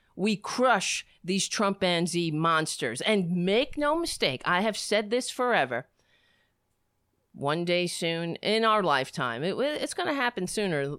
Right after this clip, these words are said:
than later, of course. The, um, those who, who cheered Trump will only, only, uh, admit it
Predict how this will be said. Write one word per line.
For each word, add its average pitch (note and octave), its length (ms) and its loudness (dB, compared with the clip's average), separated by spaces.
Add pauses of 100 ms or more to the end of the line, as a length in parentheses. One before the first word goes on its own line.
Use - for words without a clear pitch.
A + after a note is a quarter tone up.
than D3+ 240 -2
later, D3 360 0
of B2+ 140 -8
course. D#3+ 360 -2 (880)
The, D3+ 560 -2
um, C3+ 400 -2 (120)
those A3+ 600 2
who, G#3+ 400 0 (440)
who F#3 320 -2
cheered A#3 680 -2
Trump A3 400 -2 (400)
will E3+ 160 2
only, F3+ 300 0 (240)
only, A3+ 580 0
uh, D3+ 340 -4
admit F#3 420 2
it B2+ 260 0